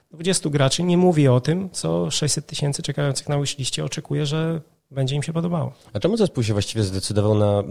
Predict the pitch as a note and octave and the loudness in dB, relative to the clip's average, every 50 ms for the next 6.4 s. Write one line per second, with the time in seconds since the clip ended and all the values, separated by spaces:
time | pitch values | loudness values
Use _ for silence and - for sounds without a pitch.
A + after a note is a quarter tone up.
0 | G2+ F#2 - - A2 G#2+ A2 G#2+ - - A2 - - - - G2+ G#2 B2 B2+ - | -6 -6 -4 -2 0 0 0 -2 -4 -6 -8 -8 -8 -4 -2 0 0 0 0 0
1 | - G#2+ G2+ - - - - A#2+ C3+ D3+ D3+ - - A#2+ A2+ - - A2 - G#2 | 0 -2 -2 -2 -6 -4 -2 0 0 2 0 0 -2 -2 -2 0 -2 -2 0 2
2 | G2+ G2+ A2+ A2 A2+ G2+ - G#2+ F#2+ F#2+ F#2+ F#2 F#2 F2+ - F#2 F#2 F2+ - - | 2 2 2 2 2 0 0 0 0 0 0 0 0 -2 -4 -4 -6 -6 -6 -8
3 | - - - A2 B2+ C#3 - - A#2+ - - F#2+ G2+ G2+ - - - A2+ - A2 | -10 -2 2 4 4 4 2 0 -2 -2 -2 0 0 0 0 -2 -4 -6 -4 -6
4 | G#2 - - - F#2 F2 E2+ F2 F#2 G#2 - - A2+ A#2 A#2 G#2 G2+ A2 A2+ A2+ | -6 -6 -8 -8 -4 -2 0 0 0 -2 -2 0 2 2 2 2 2 4 4 4
5 | G#2+ - G#2+ - A#2 B2 B2+ A#2+ G2+ G#2 F#2+ G#2 G#2+ G#2 G2 - B2 A2 - A2 | 4 2 0 2 2 2 4 2 2 2 0 2 0 0 0 -2 -4 -4 -4 -4
6 | - - - A2+ G#2+ G#2+ G#2 | -4 -2 0 0 2 2 2